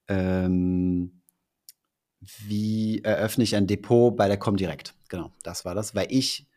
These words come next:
nee, nee, sorry, "Wie kaufe ich E T Fs bei einer Comdirect?" Genau, weil ich hatte dort mein Depot damals und dann haben wir einfach mal gezeigt, wie das geht. Ich dachte mir, das war Arnos Idee, ich dachte mir so, "Ja, wen interessiert es schon? Ist ja wohl klar, wie sowas funktioniert." Aber ziemlich viele Leute fanden dieses Tutorial hilfreich und haben daraufhin ein Depot dort eröffnet.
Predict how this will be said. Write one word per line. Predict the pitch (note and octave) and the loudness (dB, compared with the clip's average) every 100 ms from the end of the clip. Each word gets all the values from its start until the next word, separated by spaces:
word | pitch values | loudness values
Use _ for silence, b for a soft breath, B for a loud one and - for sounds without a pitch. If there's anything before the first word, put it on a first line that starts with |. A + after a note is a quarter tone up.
| _ | _
nee, | A#2 B2 | 2 4
nee, | C#3 | 4
sorry, | C#3 A2+ G2 | 6 6 4
"Wie | C#3+ | 0
kaufe | C#3+ C3 B2+ | 4 4 2
ich | - | -4
E | A2+ | -4
T | A2 - | -4 -2
Fs | A2+ - | -2 -2
bei | G2 | -2
einer | F2+ | -2
Comdirect?" | E2+ F#2+ F2+ E2 | -4 -4 -4 -4
Genau, | G#2 F#2 | -2 -2
weil | F2 C3 | -2 -2
ich | C3 | 0
hatte | B2 A2 | 0 0
dort | A2 | -2
mein | A2 G2 | 0 0
Depot | G2 C#3 D3 | 0 2 4
damals | C3+ B2+ B2+ - | 4 4 2 0
und | F#2+ | -2
dann | F#2+ | 0
haben | G2+ G2 | 0 0
wir | F#2+ | 0
einfach | F#2 G2+ | 0 -2
mal | F2+ | -2
gezeigt, | F2+ F#2 F#2 | -4 -6 -4
wie | |
das | F2 - | -10 -2
geht. | A#2 A#2+ - B B B B - | -2 -2 -6 B B B B -6
Ich | - | 2
dachte | A#2 - A2 | 4 4 2
mir, | G#2+ G#2+ | 4 4
das | F#2 | 4
war | F#2 | 2
Arnos | G2 A#2 G#2+ | 2 0 -2
Idee, | G2+ G#2+ | 0 2
ich | G2+ - | 2 0
dachte | G2 G2 | -4 -2
mir | F#2 | -2
so, | F2+ | -2
"Ja, | F2+ F#2+ F2+ | -2 -2 0
wen | F#2 | 0
interessiert | F#2 F#2 - G#2 | -2 -4 -6 -4
es | A#2 | -2
schon? | A2+ G#2+ | 0 2
Ist | G2 F#2+ | 0 -2
ja | F2 | -6
wohl | F2+ E2+ | -6 -6
klar, | - G2+ G2+ A2 | -6 -2 0 0
wie | |
sowas | G#2 G2+ - | -2 -4 -4
funktioniert." | G2 - G2+ - | -6 -4 -4 -2
Aber | G#2 A2 - | -2 -2 -4
ziemlich | A#2+ B2+ - | -4 -4 0
viele | A#2+ | 2
Leute | G2+ G#2 A2+ | 2 2 -2
fanden | A2 G#2 | -6 -6
dieses | G#2+ - | -8 -8
Tutorial | - - G2+ F#2 | -10 -4 -2 -2
hilfreich | G#2 - E3 G3 B2+ | -6 -12 -12 -12 -8
und | |
haben | A2+ | -8
daraufhin | G#2+ G#2+ G#2+ A2+ G#2+ | -4 -6 -4 -4 -2
ein | |
Depot | G#2 - - | -4 -8 -16
dort | - | -12
eröffnet. | E2+ D2+ - | -12 -12 -16